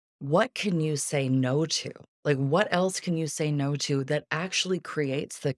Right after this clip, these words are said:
the space to say yes to things that you really love? And sometimes, you know, in this really simple but very concrete example, it might be, "I'm getting off of TikTok and Instagram today so that I can go for a walk with my dog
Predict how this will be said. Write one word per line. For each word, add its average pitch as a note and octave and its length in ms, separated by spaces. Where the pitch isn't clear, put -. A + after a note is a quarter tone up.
the C#3 180
space - 680
to F3 100
say D3+ 360
yes C#3 280
to - 140
things C3 260
that C#3 100
you C3+ 160
really C3 340
love? B2 260
And F3 180
sometimes, G#3+ 540
you F3+ 200
know, D3+ 140
in D3 80
this D3+ 160
really E3+ 400
simple D#3 560
but B2+ 160
very C#3 320
concrete C#3+ 540
example, C#3 560
it D#3 140
might D#3 220
be, D3+ 240
"I'm G#3 360
getting F#3 420
off E3+ 240
of G3+ 180
TikTok F#3 480
and E3 120
Instagram D3+ 560
today B2+ 480
so F#3+ 440
that F3 400
I F3 120
can F#3 260
go E3+ 260
for F#3+ 220
a F3+ 100
walk D3+ 420
with F3 160
my D3+ 140
dog D3+ 420